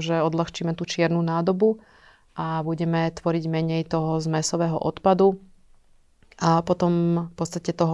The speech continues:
menej pôjde aj ďalej na spracovanie, aj napríklad do spalovne. A zároveň, e, teda v čase odstávky on potom nebude končiť napríklad ani, ani na skladke. A čo je dôležité,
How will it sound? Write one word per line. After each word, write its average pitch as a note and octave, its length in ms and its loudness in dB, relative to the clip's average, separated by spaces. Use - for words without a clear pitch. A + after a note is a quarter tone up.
menej E3+ 240 2
pôjde E3 400 0
aj D#3+ 400 2
ďalej D#3+ 320 2
na D#3+ 80 -2
spracovanie, D#3+ 640 -4
aj D#3 160 -2
napríklad D#3 320 -4
do E3 80 0
spalovne. E3+ 640 0
A D#3 560 0
zároveň, D#3+ 720 2
e, D#3 80 -2
teda D#3 480 0
v - 80 -20
čase E3 240 2
odstávky D#3+ 480 0
on D#3+ 160 -2
potom D#3+ 240 -4
nebude D#3 240 -2
končiť D#3+ 400 -6
napríklad D#3 480 -6
ani, D#3+ 240 -4
ani D#3+ 240 -6
na D#3+ 160 -8
skladke. G#3+ 560 -4
A F3 160 4
čo F#3 160 0
je E3 80 -2
dôležité, F#3 560 4